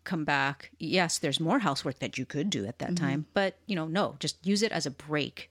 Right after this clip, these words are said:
Speaker 1: and then
Speaker 2: Yeah.
Speaker 1: come back to, um, that mental ty-,
Speaker 2: Yeah.
Speaker 1: that certain mental type of focus. I think that's one of the huge benefits of being able to do your work from home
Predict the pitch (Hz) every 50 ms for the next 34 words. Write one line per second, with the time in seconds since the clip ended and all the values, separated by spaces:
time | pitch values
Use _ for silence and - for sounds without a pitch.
0 | _ _ - 143 143 147 135 120 127 - - - - - 165 - - 190 170 147
1 | 135 127 127 127 - - - - 147 131 123 120 123 - _ _ _ _ _ _
2 | _ _ _ _ _ _ _ - 151 143 131 120 110 127 120 - _ _ _ _
3 | _ _ _ - 143 - 143 139 131 135 - 139 123 - - - _ _ - 175
4 | 151 135 - - 156 143 - 147 143 135 131 123 - 143 - - 139 131 - 131
5 | - - 127 123 - - 123 117 117 - - - - - - - - - - -
6 | - - - - 175 - 220 208 - 175 170 - 160 156 156 156 160 151 143 151
7 | 135 135 139 - - - _ _ - - - - - - - - - - - -
8 | 269 262 262 254 247 247 240 214 196 - - 214 214 185 175 - - 143 - -
9 | - - - - 175 151 139 127 131 - _ - - 175 170 170 156 143 147 175
10 | 180 170 147 151 - - 135 - 147 143 127 113 113 117 117 98 - - - -
11 | 120 120 135 127 - - 123